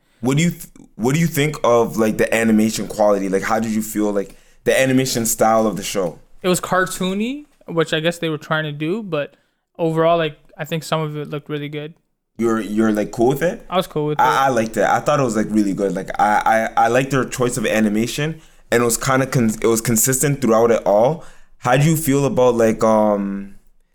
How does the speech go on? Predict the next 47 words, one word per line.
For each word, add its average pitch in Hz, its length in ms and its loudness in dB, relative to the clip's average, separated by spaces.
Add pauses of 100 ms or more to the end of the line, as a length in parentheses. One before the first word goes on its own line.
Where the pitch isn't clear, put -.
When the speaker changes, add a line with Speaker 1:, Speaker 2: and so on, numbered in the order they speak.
(360)
Speaker 1:
like, 113 360 -4
Killmonger's 151 640 2
character? 156 720 0 (520)
Did 127 180 0
you 131 100 4
like 131 280 2
him 147 120 2
more 123 420 2
or 120 160 2
did 110 140 -4
you 113 100 4
like 113 200 0
him 101 160 -4
less? 98 600 -4 (1120)
Speaker 2:
I 185 60 -2
liked 208 180 -2
him 160 600 -4 (120)
the - 100 -8
same. 170 380 0
I 156 140 0
actually 185 300 0
always 175 420 2
loved 156 260 0
him. 156 120 -8
Like, 151 140 -6
he 170 80 2
was 170 140 2
actually 202 240 0
a 185 40 0
sick - 460 -4
character. 151 420 -6
He 143 60 -2
was, 160 160 0
Speaker 1:
Super 180 280 2
Speaker 2:
he 175 40 2
was 175 100 0
Speaker 1:
sick 156 140 0
Speaker 2:
dope. 156 80 -8
Speaker 1:
villain. 120 480 0 (320)
Speaker 2:
So 151 440 -2
I, 160 240 0
I 165 180 -2
had 185 200 -2
no 175 120 4
issues 196 280 2
with 156 100 0
him, 151 140 -4